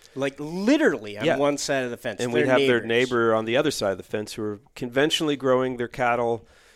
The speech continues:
Speaker 2: doing it the way that is normally done in their county and state.
Speaker 1: Mm-hmm.
Speaker 2: And, um,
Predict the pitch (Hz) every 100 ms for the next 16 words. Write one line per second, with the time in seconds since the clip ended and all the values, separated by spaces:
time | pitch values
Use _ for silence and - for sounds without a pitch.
0 | _ _ 135 117 147 170 180 175 - 139
1 | 131 131 131 131 131 127 117 110 110 107
2 | - - 123 127 131 147 160 156 139 117
3 | 120 120 120 120 113 113 113 104 - 120
4 | 104 - 110 107 - 107 101 98 - -
5 | 87 - - _ - 104 110 110 - _
6 | _ _ - 117 113 113 113 113 107 -
7 | - 110 107 104 104 104 101